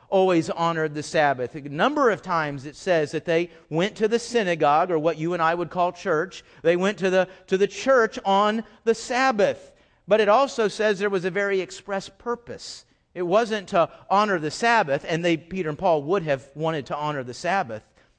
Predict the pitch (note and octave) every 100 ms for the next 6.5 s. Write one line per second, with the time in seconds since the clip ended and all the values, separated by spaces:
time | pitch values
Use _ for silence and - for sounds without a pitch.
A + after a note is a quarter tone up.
0 | _ - F3+ F3 D#3 - A3+ A#3 F3+ F3
1 | D#3 E3 D#3+ C#3+ B2+ - B3+ D4 D3+ A#2+
2 | B2+ C#3+ C#3 C3 C3+ - - - A3+ D#4+
3 | - E3 B2+ C3 C#3+ F#3 _ - D3+ C3+
4 | F3+ E3 D#3 E3+ D#3+ D3+ D#3 A3 F#3+ E3+
5 | - _ - G3 F#3 F#3 G3 F#3 G3+ G#3+
6 | C#4+ D4+ C#3+ - -